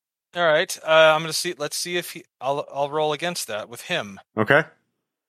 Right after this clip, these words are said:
Speaker 2: I got fifty-four out of
Speaker 1: Okay.
Speaker 2: seventy-six for the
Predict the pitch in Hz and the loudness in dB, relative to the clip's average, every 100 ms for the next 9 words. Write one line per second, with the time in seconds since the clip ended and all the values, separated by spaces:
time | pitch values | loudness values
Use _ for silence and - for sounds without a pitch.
0 | _ _ - 98 101 92 - 120 120 104 | _ _ -14 -2 0 0 2 2 0 4
1 | 113 107 101 101 - 98 87 - 78 - | 6 6 4 2 0 -4 -6 -10 -14 -16
2 | - _ _ _ _ _ _ _ 104 95 | -20 _ _ _ _ _ _ _ 2 2
3 | 87 87 85 | 2 -2 -6